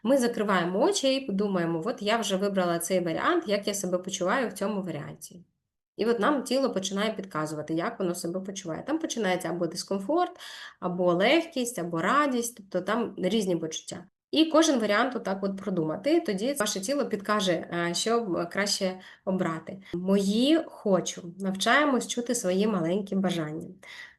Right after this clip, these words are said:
Знову таки, маленькі, великі бажання виростають з маленьких бажань.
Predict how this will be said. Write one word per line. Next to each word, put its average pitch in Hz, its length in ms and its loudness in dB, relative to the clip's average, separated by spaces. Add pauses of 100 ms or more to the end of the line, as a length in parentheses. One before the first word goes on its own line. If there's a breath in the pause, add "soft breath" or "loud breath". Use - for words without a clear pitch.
(180)
Знову 190 340 8
таки, 160 280 -4
маленькі, 185 840 2
великі 202 380 2
бажання 214 420 -2
виростають 190 560 2
з 170 120 -2
маленьких 165 680 0
бажань. 151 380 -8